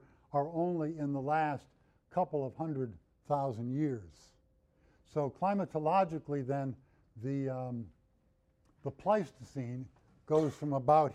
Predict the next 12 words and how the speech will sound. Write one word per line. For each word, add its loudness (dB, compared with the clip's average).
here 0
to 2
about 6
there, 4
getting 6
a 8
little 6
bit 8
of 4
Homo, 2
Homo 0
sapiens -4